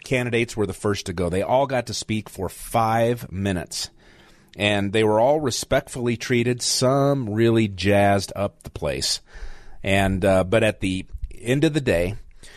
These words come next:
in order to keep things moving and because there were meetings that were supposed to happen, uh, regarding, um, congressional districts and, uh, and other, uh, county districts and that sort of thing,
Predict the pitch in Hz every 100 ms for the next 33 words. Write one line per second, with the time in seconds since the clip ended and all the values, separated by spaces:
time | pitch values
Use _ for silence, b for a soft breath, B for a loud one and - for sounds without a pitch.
0 | B - 123 135 110 - - - 98 92
1 | 110 123 117 110 107 90 85 - 92 92
2 | 85 82 98 113 110 107 95 95 87 -
3 | 101 - 90 101 98 104 92 90 85 90
4 | 82 80 87 90 92 90 87 85 - _
5 | - 87 78 50 50 - - - _ -
6 | - 98 110 113 110 95 101 - 101 95
7 | 92 - - 82 80 76 76 b b b
8 | b b b - 80 76 73 - 90 90
9 | 101 92 82 - _ _ _ _ - 87
10 | 87 - 120 110 90 92 - 87 82 -
11 | 82 87 87 - 82 80 - 80 80